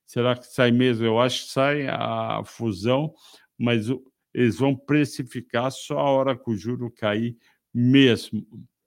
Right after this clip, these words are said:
ok? É, o Francisco Santos,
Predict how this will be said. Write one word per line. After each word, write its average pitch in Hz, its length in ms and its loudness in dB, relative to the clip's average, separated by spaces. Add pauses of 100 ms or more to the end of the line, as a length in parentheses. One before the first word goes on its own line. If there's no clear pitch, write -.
(260)
ok? 156 680 0 (600)
É, 127 360 0
o 135 160 -4
Francisco 139 760 -4
Santos, 156 600 -2